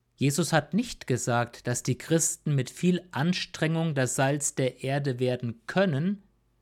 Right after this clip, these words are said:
Nein, Jesus sagt deutlich,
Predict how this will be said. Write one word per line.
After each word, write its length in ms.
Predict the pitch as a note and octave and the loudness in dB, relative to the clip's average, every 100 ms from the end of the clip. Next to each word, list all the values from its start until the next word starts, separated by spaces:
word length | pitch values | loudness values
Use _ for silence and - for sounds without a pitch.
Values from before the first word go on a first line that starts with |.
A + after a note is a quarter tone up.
| _ _ | _ _
Nein, 500 | A2+ G#2+ B2+ G3+ A3+ _ _ _ _ _ - | -2 0 0 -2 -6 _ _ _ _ _ -2
Jesus 420 | A#2 C3+ G3 - | 0 2 2 2
sagt 400 | D3+ E3+ - - | 2 0 -2 -2
deutlich, 640 | A2+ B2+ D3 F#3+ G#3+ - | 0 0 0 0 0 -8